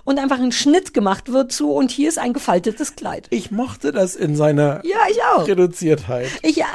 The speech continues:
Speaker 1: I didn't judge, weil es war dreiundsiebzig.
Speaker 2: Die haben das ganze Geld, ich sag es dir, ausgegeben für die Tiere. Da
Speaker 1: Die
Speaker 2: saß ja dann auch die
Speaker 1: Tierdarsteller.
Speaker 2: Eule, die Tierdarsteller. Da
Speaker 1: Ah.
Speaker 2: saß ja die Eule und sagte so, „Hm,
Speaker 1: Ja.
Speaker 2: hm.“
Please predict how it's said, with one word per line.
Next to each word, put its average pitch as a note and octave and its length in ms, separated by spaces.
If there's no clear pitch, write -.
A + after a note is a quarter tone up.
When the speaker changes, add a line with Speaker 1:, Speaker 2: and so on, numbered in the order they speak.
Speaker 1:
I C4+ 120
didn't E4+ 360
judge, B3 340
weil B3 160
es C4 120
war C4 140
dreiundsiebzig. C4 440
Speaker 2:
Die E3+ 60
haben B3 160
das A3 220
ganze A3+ 360
Geld, G3 200
ich E3+ 100
sag D#3 220
es A3 100
dir, - 220
ausgegeben G3 580
für E3+ 160
die G3+ 140
Tiere. - 420
Da F#3 220
Speaker 1:
Die F3+ 60
Speaker 2:
saß D#3+ 200
ja F#3+ 100
dann F#3 120
auch D4+ 60
die C#4+ 60
Speaker 1:
Tierdarsteller. E3 320
Speaker 2:
Eule, F3+ 360
die C3+ 140
Tierdarsteller. A3 500
Da E4+ 200
Speaker 1:
Ah. F3+ 60
Speaker 2:
saß E3+ 200
ja F3 60
die C#3+ 120
Eule D3 260
und E3+ 80
sagte E3 280
so, D3+ 300
„Hm, C#4+ 340
Speaker 1:
Ja. F#3+ 460
Speaker 2:
hm.“ C#3+ 480